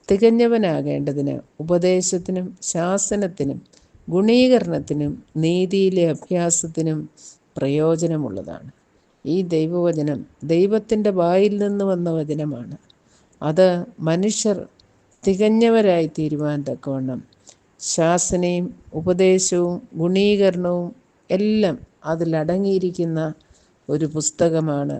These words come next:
ദൈവവചനം. അതാണതിൻ്റെ മാധുര്യം. പഴയ നിയമത്തിലേക്ക് നാം ശ്രദ്ധിക്കുമ്പോൾ, നെഹമ്യാവിൻ്റെ പുസ്തകം ഒൻപതാം അധ്യായത്തിൽ നാം കാണുമ്പോൾ, അതിൻ്റെ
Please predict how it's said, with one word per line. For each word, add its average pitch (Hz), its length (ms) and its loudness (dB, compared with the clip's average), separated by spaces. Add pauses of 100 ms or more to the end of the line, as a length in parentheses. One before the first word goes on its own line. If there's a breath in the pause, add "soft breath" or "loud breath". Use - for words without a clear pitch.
(160)
ദൈവവചനം. 135 800 -2 (200)
അതാണതിൻ്റെ 147 720 0 (100)
മാധുര്യം. 131 560 -10 (420 loud breath)
പഴയ 202 300 4
നിയമത്തിലേക്ക് 208 640 2
നാം 180 160 -4
ശ്രദ്ധിക്കുമ്പോൾ, 175 800 -4 (140)
നെഹമ്യാവിൻ്റെ 190 680 -2
പുസ്തകം 180 420 -6
ഒൻപതാം 185 480 -2
അധ്യായത്തിൽ 165 580 -4 (500 soft breath)
നാം 156 240 0
കാണുമ്പോൾ, 156 640 -2 (560)
അതിൻ്റെ 151 440 -4